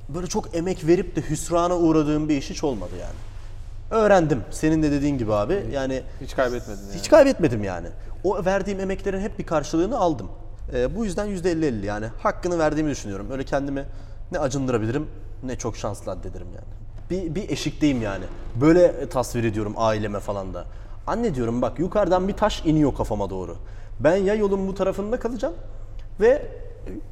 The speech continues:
Speaker 1: olduğum gibi kalacağım, büyümeyeceğim yani. Ya biraz koşacağım, kafama onun taşı da yiyebilirim ama bence yemeyeceğim.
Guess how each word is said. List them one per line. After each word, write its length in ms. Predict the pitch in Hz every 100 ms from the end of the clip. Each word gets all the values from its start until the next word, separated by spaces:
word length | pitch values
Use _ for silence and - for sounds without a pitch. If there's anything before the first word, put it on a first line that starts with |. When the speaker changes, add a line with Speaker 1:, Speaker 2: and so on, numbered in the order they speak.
| - -
Speaker 1:
olduğum 300 | 220 254 285
gibi 120 | 262
kalacağım, 300 | 262 147 113 113
büyümeyeceğim 460 | 170 170 113 104 101
yani. 260 | 101 185 254 - - -
Ya 320 | 113 190 196
biraz 240 | 220 190
koşacağım, 500 | - 180 175 185 262 320 - - - -
kafama 320 | 107 123 131
onun 200 | 131 139
taşı 280 | 131 117 143
da 60 |
yiyebilirim 580 | 123 110 123 160 151 - - -
ama 140 | 165 165
bence 260 | 165 175
yemeyeceğim. 480 | 180 185 156 120 226